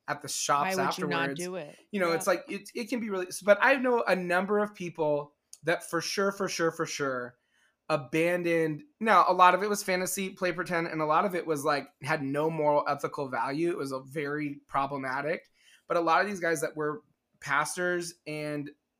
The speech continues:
Speaker 1: prophetic people and traveling on, doing conferences and stuff have really, like, abandoned all of that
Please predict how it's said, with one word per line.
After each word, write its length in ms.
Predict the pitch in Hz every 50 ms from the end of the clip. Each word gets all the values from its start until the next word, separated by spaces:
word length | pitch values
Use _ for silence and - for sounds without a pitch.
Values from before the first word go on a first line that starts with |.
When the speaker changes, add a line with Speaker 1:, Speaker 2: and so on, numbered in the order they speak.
| _ _ _ _
Speaker 1:
prophetic 600 | - - 143 135 131 - 160 156 160 170 160 -
people 520 | - 175 165 160 165 165 156 156 156 156 160 -
and 240 | 147 139 139 135 135
traveling 400 | - 165 147 151 147 160 160 151
on, 300 | 151 151 147 143 143 - -
doing 220 | 139 151 151 151
conferences 440 | 147 156 147 143 147 139 139 135 131
and 80 | 131 127
stuff 240 | - 147 135 131 - - _ _ _ - _ _
have 260 | - 160 165 165 160 160
really, 280 | 170 190 190 202 190
like, 340 | 170 165 151 143 143 - - _ -
abandoned 600 | 147 131 113 - 143 143 143 147 151 151 143 143 - 135
all 220 | 135 139 139 147
of 220 | 143 135 123 - -
that 360 | 123 127 131 143 160 -